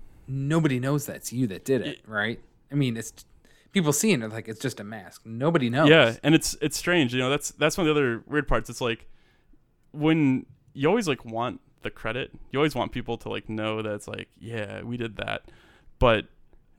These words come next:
Speaker 2: you also have to figure out how to be tasteful about it. You know, you don't necessarily want, like, Lady Gaga to, like, go up to a microphone and be like, "Smooth technology made me a mask."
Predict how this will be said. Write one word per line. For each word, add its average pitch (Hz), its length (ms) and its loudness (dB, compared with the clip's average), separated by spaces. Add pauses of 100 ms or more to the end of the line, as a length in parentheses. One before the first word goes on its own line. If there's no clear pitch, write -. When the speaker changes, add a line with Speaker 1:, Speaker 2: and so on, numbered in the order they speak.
(160)
Speaker 2:
you 131 100 -2
also 151 140 -2
have 185 140 -4
to - 60 -6
figure 151 160 0
out 139 60 2
how 139 40 -2
to 131 60 -2
be 113 100 -4
tasteful - 440 -8
about - 240 -6
it. - 160 -10 (400)
You 131 100 2
know, 120 220 4 (320)
you 147 120 4
don't 170 380 2
necessarily 131 500 0
want, 120 380 2 (120)
like, 120 180 -6
Lady 120 200 -4
Gaga 110 320 -2
to, - 100 -10
like, 107 160 -6
go 117 100 -4
up 117 100 -4
to - 100 -8
a - 20 -4
microphone 110 460 -6
and 107 80 -6
be 107 80 -8
like, - 180 -6
"Smooth - 260 -2
technology 131 500 -2
made 120 260 -4
me 117 100 -2
a 113 60 -4
mask." - 400 -8